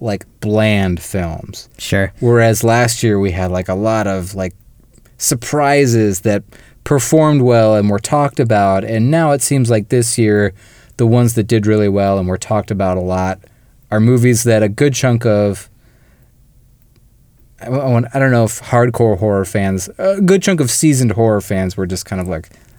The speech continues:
Speaker 1: "Ugh," you know,
Speaker 2: Yeah.
Speaker 1: like the Five Nights at Freddy's of the world, uh,
Speaker 2: Nun.
Speaker 1: Exorcist Believer, The
Speaker 2: Yeah.
Speaker 1: Nun Two.
Speaker 2: Red
Speaker 1: Yeah,
Speaker 2: Door.
Speaker 1: high-profile movies that made a decent amount of money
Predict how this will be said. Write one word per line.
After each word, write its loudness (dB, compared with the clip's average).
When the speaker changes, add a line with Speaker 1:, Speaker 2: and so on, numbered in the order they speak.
Speaker 1:
"Ugh," 0
you 0
know, 4
Speaker 2:
Yeah. 2
Speaker 1:
like -8
the 0
Five 2
Nights 2
at -2
Freddy's 0
of -2
the -2
world, 0
uh, -2
Speaker 2:
Nun. -2
Speaker 1:
Exorcist -2
Believer, -2
The -2
Speaker 2:
Yeah. 2
Speaker 1:
Nun 0
Two. -2
Speaker 2:
Red -4
Speaker 1:
Yeah, 4
Speaker 2:
Door. -2
Speaker 1:
high-profile 2
movies 4
that 0
made 0
a 0
decent 0
amount 2
of 2
money 2